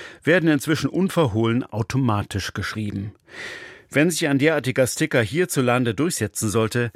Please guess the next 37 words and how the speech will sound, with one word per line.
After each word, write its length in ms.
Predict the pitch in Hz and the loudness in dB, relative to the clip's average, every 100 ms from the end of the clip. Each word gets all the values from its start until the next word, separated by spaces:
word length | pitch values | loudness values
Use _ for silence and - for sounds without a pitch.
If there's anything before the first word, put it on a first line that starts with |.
| - - | -14 -10
kann 120 | - 165 | -2 2
man 160 | 151 | 2
nur 160 | 156 139 | 2 2
hoffen, 240 | 131 - | 0 -2
dass 180 | 117 - | -2 -2
ihm 120 | 123 | -2
ein 140 | 110 110 | 0 0
leicht 440 | 101 131 - - | 0 -2 -6 -6
löslicher 560 | 98 113 - 107 - 98 | -2 -2 -4 -6 -4 -6
Kleber 680 | - - 117 120 98 90 - - - | -8 -4 -2 -2 -2 -4 -8 -18 -6
zum 180 | - 120 | -2 -2
schnellen 400 | - 107 117 107 | -2 0 0 -2
Abknibbeln 720 | - - - 107 98 98 90 | -8 -10 -6 -4 -2 -2 -4
verpasst 480 | 92 - 87 - 92 | -6 -6 -8 -10 -10
wird. 300 | 90 - - - - - - - - | -10 -12 -18 -20 -16 -14 -12 -12 -6
Es 160 | 127 | -4
ist 140 | 202 190 | -2 0
ja 80 | |
doch 160 | 185 185 | 2 2
ein 100 | 147 | 2
wenig 320 | 135 127 - | 2 0 -2
peinlich 800 | - 151 170 139 101 127 - - | -4 0 2 2 -2 -4 -8 -10
für 140 | - 98 | -6 -4
den 260 | 95 90 - - | -2 -6 -8 -2
Autor 460 | 107 120 139 135 | -2 0 -2 -2
und 80 | 107 | -4
nicht 180 | 110 - | -4 -2
weniger 320 | 143 131 113 | -2 0 -2
für 80 | 107 | -2
den 100 | 104 | -2
Leser, 480 | 113 147 101 110 113 - - - - - | 0 0 0 -2 -2 -10 -18 -18 -20 -2
wenn 180 | 156 160 | 0 2
Dritte 340 | 156 202 196 | 0 0 0
den 220 | 135 131 | 0 0
Eindruck 400 | 117 151 180 123 | 0 0 0 -2
gewinnen 340 | 107 104 110 110 | -2 0 0 0
könnten, 520 | 117 110 - 123 | 0 -2 0 -2